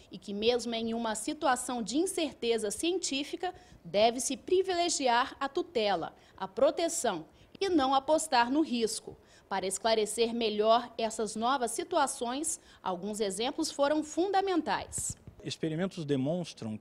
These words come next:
Speaker 2: que a exposição de cobaias a nanopartículas levou ao acúmulo destas nanopartículas no fígado, com inclusive falência de órgãos. Isto não está plenamente construído na perspectiva da ciência, mas o indício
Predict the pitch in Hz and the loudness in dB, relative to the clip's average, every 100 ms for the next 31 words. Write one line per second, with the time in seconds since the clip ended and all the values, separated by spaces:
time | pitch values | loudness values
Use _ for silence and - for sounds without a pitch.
0 | _ - 135 131 127 120 117 143 135 - | _ -6 -4 -2 -2 -4 -4 -2 -4 -2
1 | 143 131 - 175 196 214 - - - - | -4 -4 -6 -4 -4 -6 -10 -20 -20 -20
2 | - 131 - 185 143 127 117 110 107 117 | -8 -8 -4 -4 0 2 2 0 -2 -4
3 | 120 120 110 113 - - - - 113 107 | -4 -4 -6 -10 -10 -12 -12 -10 -8 -6
4 | 101 - 127 131 127 147 151 165 - _ | -8 -12 -6 -6 -4 -4 -4 -4 -6 _
5 | 196 220 151 120 107 101 _ _ - 123 | -2 -2 -2 -4 -6 -10 _ _ -10 -8
6 | 123 - 117 120 123 117 127 - - 143 | -8 -8 -6 -6 -6 -8 -10 -12 -12 -10
7 | 165 165 - 165 160 160 160 160 143 147 | -8 -12 -10 -6 -6 -6 -8 -12 -10 -8
8 | 139 151 - 156 143 135 147 156 135 104 | -6 -8 -4 -4 -4 -6 -6 -2 -2 -2
9 | 95 95 - - - - - - - - | -8 -12 -16 -20 -20 -20 -20 -20 -18 -4
10 | 143 - 147 131 123 120 117 123 143 143 | -4 -2 -2 0 0 -2 -2 0 2 0
11 | 127 - 135 - - 156 170 160 143 131 | -2 -2 -4 -4 -4 2 2 2 0 0
12 | 131 123 - 123 - 139 175 190 143 135 | 0 -4 -6 -8 -8 -6 -4 -4 -6 -6
13 | 117 131 123 131 131 - 220 156 160 - | -8 -10 -6 -4 -2 -4 -8 -6 -8 -10
14 | 208 170 156 170 151 127 139 - - 220 | -8 -6 -6 -4 -4 -4 -6 -8 -12 -14